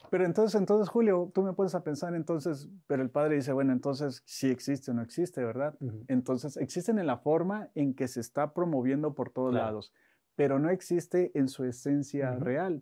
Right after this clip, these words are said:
Speaker 1: porque realmente es una falacia, es algo
Speaker 2: Ujú.
Speaker 1: que es anti-, anticientífico, antilógico, no tiene
Speaker 2: Ujú.
Speaker 1: razón, no se puede razonar,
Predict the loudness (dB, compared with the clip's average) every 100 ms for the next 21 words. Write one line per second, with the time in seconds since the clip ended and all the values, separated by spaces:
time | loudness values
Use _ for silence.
0 | -4 -4 -4 -4 -2 -2 -2 -4 -4 -4
1 | -4 -4 -4 -4 -4 -4 -6 -4 -6 -2
2 | -2 -2 -2 -2 -2 -2 0 -2 -4 -6
3 | -6 -4 -4 -4 -6 -8 -10 -10 -8 -10
4 | -6 -8 -2 -2 0 -2 -2 -4 -4 _
5 | _ _ -6 -2 -2 -2 -2 0 0 0
6 | -4 -4 -6 -4 -4 -2 -2 -2 -10 -12
7 | -8 -6 -6 -6 -6 -6 -6 -4 -4 -6
8 | -4 -4 -4